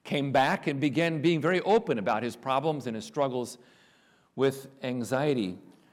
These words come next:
But the anxiety returned with a vengeance, and with the anxiety came depression. And on August twenty-fifth, he made an attempt on his life, and he died. And the church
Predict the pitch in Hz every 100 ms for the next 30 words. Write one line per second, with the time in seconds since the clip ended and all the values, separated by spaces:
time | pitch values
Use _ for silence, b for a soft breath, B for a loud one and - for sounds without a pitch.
0 | b b b - 127 117 120 113 104 135
1 | 143 120 113 - 131 117 113 107 - 95
2 | 101 101 135 135 98 82 78 98 117 110
3 | 110 101 104 123 135 135 123 117 117 98
4 | 80 - 139 139 90 60 - _ b b
5 | b b b b b b - 104 117 143
6 | 135 165 147 - 160 117 - 104 120 131
7 | 123 147 135 120 113 98 123 92 - -
8 | _ _ _ _ _ _ _ _ _ _
9 | _ _ _ - _ _ _ _ _ _
10 | _ - 107 101 92 98 98 92 90 -
11 | 71 80 69 - - _ _ _ _ _
12 | _ _ b b b b b _ 143 131
13 | 117 - 180 202 208 - - -